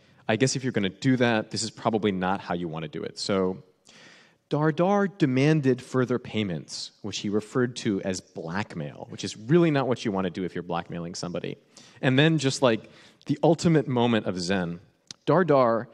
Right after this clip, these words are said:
in the course of his communications with representatives from Victim One, which is a large institution,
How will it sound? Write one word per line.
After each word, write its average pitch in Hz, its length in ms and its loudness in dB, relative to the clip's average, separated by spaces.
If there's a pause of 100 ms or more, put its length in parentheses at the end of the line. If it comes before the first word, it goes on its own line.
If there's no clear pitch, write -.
(240)
in 143 100 0
the 139 80 2
course 208 400 0
of - 80 -4
his 160 160 0
communications 117 800 -4
with 107 140 -6
representatives 110 680 0
from 101 160 -8
Victim 98 380 -4
One, 85 180 -4
which 85 160 -10
is 85 80 -8
a 87 60 -6
large 85 220 -4
institution, 85 640 -10